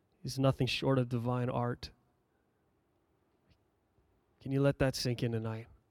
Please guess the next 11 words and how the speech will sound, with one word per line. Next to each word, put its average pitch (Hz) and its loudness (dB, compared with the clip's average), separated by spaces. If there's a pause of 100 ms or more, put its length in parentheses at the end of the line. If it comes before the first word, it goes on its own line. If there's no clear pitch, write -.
(920)
You - -10
see, 156 2
God 151 10
wants 143 6
to 131 2
weave. 127 2 (840)
He 147 2
wants 139 6
you 135 4
to 135 6
weave. 120 0